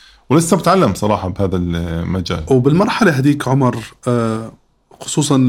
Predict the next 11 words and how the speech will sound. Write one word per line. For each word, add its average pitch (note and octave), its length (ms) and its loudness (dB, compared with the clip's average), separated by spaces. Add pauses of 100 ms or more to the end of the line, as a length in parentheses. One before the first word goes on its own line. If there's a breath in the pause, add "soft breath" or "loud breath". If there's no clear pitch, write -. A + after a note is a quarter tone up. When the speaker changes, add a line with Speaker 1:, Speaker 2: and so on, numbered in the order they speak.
(160)
Speaker 2:
أنت C3 220 -2 (640)
ابن A#2+ 200 2
عمه، A#2 360 0
الله A#2 160 -2
يرحمه، A#2 680 -2
دكتور A#2 260 -2
عدنان، A#2+ 480 -2 (880 soft breath)
بهديك D3 300 0
المرحلة C3 400 2
بالح-، A#2 260 -4
بالتجربة، A#2+ 640 -2